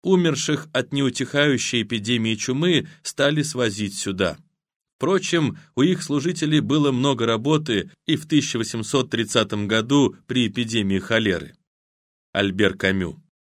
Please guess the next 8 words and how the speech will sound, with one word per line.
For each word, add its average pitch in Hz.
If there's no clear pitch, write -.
Микроб 151
чумы 147
никогда 127
не 135
умирает, 123
никогда 85
не 110
исчезает. 98